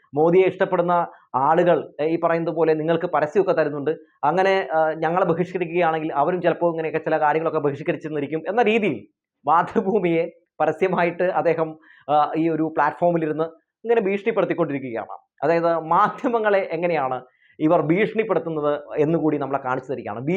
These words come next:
ജെ പി എങ്ങനെയാണ് ബി ജെ പിക്കൊപ്പം ദാ ഇങ്ങനെ കൂച്ചുവിലങ്ങിട്ട് മാധ്യമങ്ങളെ നിർത്തുന്നത് എന്നതിൻ്റെ ഒരു തനി പകർപ്പാണ് ഇന്നലെ സന്ദീപ് വാര്യരുടെ ആ വാചകങ്ങളിൽ നിന്ന് കാണാൻ സാധിച്ചത്. എന്തായാലും ഈ വിഷയവുമായി ബന്ധപ്പെട്ട് ചിലതൊക്കെ പറയാതെ വയ്യ. അതായത്, പ്രധാനമന്ത്രി നരേന്ദ്രമോദിയുടെ, ആ,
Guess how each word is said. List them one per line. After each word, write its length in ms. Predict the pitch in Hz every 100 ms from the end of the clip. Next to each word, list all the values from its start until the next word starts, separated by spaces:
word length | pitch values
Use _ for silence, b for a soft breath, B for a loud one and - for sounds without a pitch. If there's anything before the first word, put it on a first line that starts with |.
| 185
ജെ 80 | 214
പി 140 | 196 170
എങ്ങനെയാണ് 340 | 160 147 131
ബി 180 | 135 151 160
ജെ 80 | 190 190
പിക്കൊപ്പം 460 | 151 135 147 127 - b b
ദാ 60 | 143 -
ഇങ്ങനെ 180 | 143 156
കൂച്ചുവിലങ്ങിട്ട് 760 | 156 165 190 208 185 156 143 139
മാധ്യമങ്ങളെ 500 | 135 139 - 156 147
നിർത്തുന്നത് 420 | 135 127 143 143 190 B B B
എന്നതിൻ്റെ 320 | 185 240 247
ഒരു 100 | 233 226
തനി 160 | 202 226 -
പകർപ്പാണ് 480 | 175 170 190 208 180
ഇന്നലെ 160 | 165 160
സന്ദീപ് 520 | 156 156 165 180 175 156
വാര്യരുടെ 520 | 143 151 143 143 139 B B 135
ആ 80 |
വാചകങ്ങളിൽ 720 | 147 135 147 165 170 165 160 139
നിന്ന് 160 | 127 123 -
കാണാൻ 200 | 123 123
സാധിച്ചത്. 440 | 110 101 - 82 _ -
എന്തായാലും 360 | 165 175 135 - b b -
ഈ 60 |
വിഷയവുമായി 360 | 269 - 240 214 196
ബന്ധപ്പെട്ട് 440 | 185 175 170 - -
ചിലതൊക്കെ 320 | 175 170 160
പറയാതെ 240 | 139 151 151
വയ്യ. 260 | 104 107 - _ _ _ _
അതായത്, 280 | 190 233 226 -
പ്രധാനമന്ത്രി 540 | 202 202 247 269 262 233
നരേന്ദ്രമോദിയുടെ, 840 | 185 196 214 233 214 190 185 175 185 208 B B 131
ആ, 200 | 143